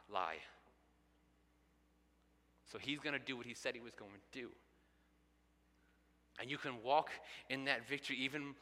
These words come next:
while in the darkest times of life, which brings us to the third thing. The third thing you do in response is, is you simply worship and praise God. One of the single most effective ways to push back the darkness is by praising God in the midst of the storm.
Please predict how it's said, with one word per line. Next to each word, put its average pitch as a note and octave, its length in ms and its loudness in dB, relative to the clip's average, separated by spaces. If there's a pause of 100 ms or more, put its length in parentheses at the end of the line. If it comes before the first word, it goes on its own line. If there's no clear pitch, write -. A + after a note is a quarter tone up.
(120)
while C#3 180 10
in C#3+ 80 2
the C3+ 60 4
darkest C3+ 440 4
times C3 300 4
of A#2 180 -10
life, D3 360 4 (180)
which - 180 -4
brings D3+ 200 4
us D#3 100 -4
to - 80 -2
the C3+ 100 2
third D#3 320 2
thing. A#2 140 -4
The G#2+ 80 -8
third D#3+ 240 -2
thing D#3 140 -2
you C3 60 0
do C3 100 -4
in B2 40 -4
response C#3+ 440 0
is, A2+ 100 -6
is A2 140 -6
you B2+ 80 -8
simply D3+ 320 -4 (100)
worship D3 380 0
and A#2+ 100 -8
praise C3+ 340 2
God. - 240 0 (2000)
One D3 120 2
of D3 120 -2
the E3+ 260 4 (160)
single G3 580 6
most E3 400 4
effective E3+ 640 6
ways D3+ 380 4 (240)
to D3 80 0
push - 460 4
back E3+ 340 12
the C3 80 2
darkness E3+ 440 8 (220)
is C#3 80 0
by D3+ 140 10
praising F3 440 6
God D3+ 240 10
in E3 100 2
the D3 60 0
midst D#3 220 -2
of - 60 -12
the D#3 60 -8
storm. D3+ 340 2